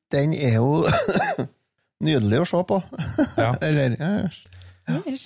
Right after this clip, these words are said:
Speaker 1: Så det, det, det er så stilig, for den har sånn, eh, de ble gitt ut med to, en sånn dobbel diskestasjon.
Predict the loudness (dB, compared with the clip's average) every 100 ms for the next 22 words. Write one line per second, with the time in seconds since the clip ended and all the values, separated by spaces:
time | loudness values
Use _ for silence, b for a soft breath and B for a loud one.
0 | b b b b b b -4 0 2 2
1 | 0 0 0 0 0 -2 0 2 2 2
2 | 0 0 0 0 0 0 0 -6 -18 _
3 | _ -8 -2 0 -2 0 0 0 -2 -6
4 | -6 -2 -2 0 -2 0 0 0 0 0
5 | -2 -4 -2 -4 -2 -4 -2 -2